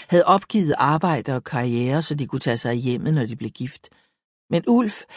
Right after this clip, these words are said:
havde båret over med, at Solbjerg ønskede at blive ved som solodanserinde efter vielsen. Han var usædvanlig på det punkt. Måske var hun nødt til at være tålmodig med ham nu. Måske gjorde det heller ikke den store forskel.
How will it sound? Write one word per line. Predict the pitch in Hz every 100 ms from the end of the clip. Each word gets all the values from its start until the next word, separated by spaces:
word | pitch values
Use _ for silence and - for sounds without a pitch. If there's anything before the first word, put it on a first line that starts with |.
| -
havde | 180 165
båret | 160 151 156
over | 180 196 208
med, | 185 151
at | -
Solbjerg | - 156 156 160 147 123
ønskede | 151 156 - 190 156
at | 123
blive | 127 120
ved | 147
som | - 160
solodanserinde | - 135 147 170 135 113 120 113 127 -
efter | - 160
vielsen. | 139 123 151 - 143 _ - _ _ _ -
Han | 151
var | 147
usædvanlig | 147 156 135 131 - 170
på | 160
det | 151
punkt. | - 139 - _ _ _ _ _ -
Måske | 143 - 151
var |
hun | 156 143
nødt | 143 156
til | 170
at |
være | 151
tålmodig | 135 131 131 143 165
med | 156
ham | 127 147
nu. | 131 139 _ _ _ _ _ _ _ _ _ _ _
Måske | 117 - 117
gjorde | - 127 117
det | 123
heller | 117
ikke | 127 139
den | 127
store | - 127 127
forskel. | 123 113 - - -